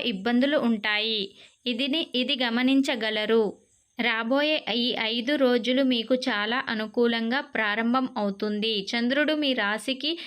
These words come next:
లాభస్థానమైన వృషభ రాశిలో రవి బుధుడితో కలిసి సంచరించడం విశేషం.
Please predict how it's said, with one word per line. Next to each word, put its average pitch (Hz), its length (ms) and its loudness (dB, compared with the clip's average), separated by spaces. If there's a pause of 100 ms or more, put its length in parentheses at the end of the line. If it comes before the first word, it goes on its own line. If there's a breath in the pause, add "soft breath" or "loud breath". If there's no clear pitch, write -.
(340 loud breath)
లాభస్థానమైన 247 1120 0
వృషభ 254 480 0
రాశిలో 247 600 0
రవి 233 260 0
బుధుడితో 240 580 0
కలిసి 233 500 -2 (540 loud breath)
సంచరించడం 277 960 0
విశేషం. 226 640 -2